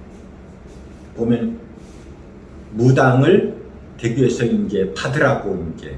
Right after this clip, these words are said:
그 영 자체가 그 조상님이라든지 이런 분들이, 예, 안 받으면, 음, 안 받으면, 음, 예를 들어서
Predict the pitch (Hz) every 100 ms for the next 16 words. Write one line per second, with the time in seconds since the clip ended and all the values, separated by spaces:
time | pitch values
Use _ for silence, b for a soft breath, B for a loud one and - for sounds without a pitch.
0 | - 104 92 78 - 98 135 - - -
1 | - 98 98 98 95 95 - - 90 87
2 | 131 160 - 104 95 90 - - 92 107
3 | 107 101 87 80 73 90 90 139 113 92
4 | 76 80 73 - 78 80 82 92 120 196
5 | B B B B - 87 80 - 101 127
6 | 202 233 175 110 110 131 123 - - -
7 | - 104 73 67 - - - - 110 135
8 | 160 165 147 170 208 - - - - -
9 | 78 - - 120 143 127 95 147 165